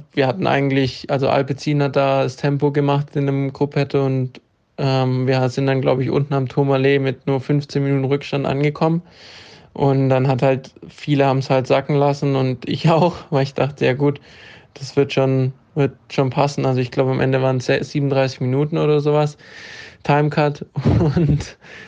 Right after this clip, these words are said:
ja, irgendwie dann so mit, mit acht Kilometern noch, äh, zu fahren oder sowas, sieben,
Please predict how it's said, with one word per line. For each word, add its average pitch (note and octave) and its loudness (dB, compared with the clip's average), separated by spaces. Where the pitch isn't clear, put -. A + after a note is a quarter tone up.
ja, D3 2
irgendwie D3 2
dann C#3+ 2
so C#3+ 2
mit, C#3 -4
mit - -6
acht C#3+ -4
Kilometern D3 0
noch, C#3 -2
äh, C#3 2
zu - -14
fahren C#3+ 0
oder C#3 2
sowas, D3 0
sieben, D3+ 0